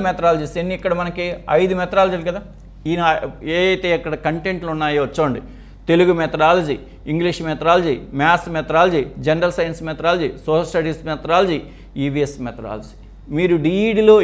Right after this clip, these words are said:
ఎన్ని మెథడాలజీలు అయితే చదువుతారో, ఆ మెథడాలజీస్ మొత్తం మీద ఒక గ్రాండ్ టెస్ట్ నిర్వహించడం అనేది జరుగుతుంది. ఇలాంటి అద్భుతమైనటువంటి ప్రణాళికను మీరు ఎప్పుడు చూసి ఉండరు, కానీ ఇది మీకు చాలా హెల్ప్ అవుతుందన్నమాట.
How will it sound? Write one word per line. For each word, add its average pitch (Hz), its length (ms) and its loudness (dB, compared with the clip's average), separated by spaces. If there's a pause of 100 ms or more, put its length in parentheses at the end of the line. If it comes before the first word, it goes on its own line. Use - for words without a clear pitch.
(140)
ఎన్ని 202 240 2
మెథడాలజీలు 170 580 0
అయితే 156 120 -6 (100)
చదువుతారో, 139 440 2 (560)
ఆ 139 40 10 (160)
మెథడాలజీస్ 160 580 0
మొత్తం 202 460 -4 (100)
మీద 160 180 -2 (580)
ఒక 147 80 -2 (140)
గ్రాండ్ 151 280 -2
టెస్ట్ 156 240 -6
నిర్వహించడం 131 500 -4
అనేది 131 220 -6
జరుగుతుంది. 113 340 -8 (200)
ఇలాంటి 240 600 4
అద్భుతమైనటువంటి 180 1000 -2
ప్రణాళికను 156 460 -2
మీరు 143 200 -2
ఎప్పుడు 151 200 -8 (140)
చూసి 135 240 -6 (120)
ఉండరు, 127 260 0 (600)
కానీ 185 160 4
ఇది 190 180 2
మీకు 180 160 -4 (160)
చాలా 208 300 8 (120)
హెల్ప్ 175 280 2
అవుతుందన్నమాట. 120 580 -4